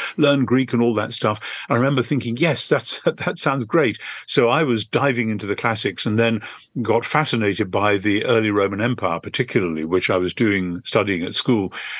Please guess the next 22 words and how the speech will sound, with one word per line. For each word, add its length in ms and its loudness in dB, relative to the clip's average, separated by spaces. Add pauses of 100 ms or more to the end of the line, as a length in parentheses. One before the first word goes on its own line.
(120)
And 160 2
then 300 2 (280)
I 140 4
was 200 2
fortunate 460 0
enough 300 -2
in 140 -4
coming 260 0
to 140 2
Oxford 420 0
to 80 -10
be 120 2
able 280 2
to 100 -2
study 480 0 (180)
philosophy 540 2
and 100 -2
ancient 320 -2
history, 340 -2
which 240 -2
is 200 0
the, 180 2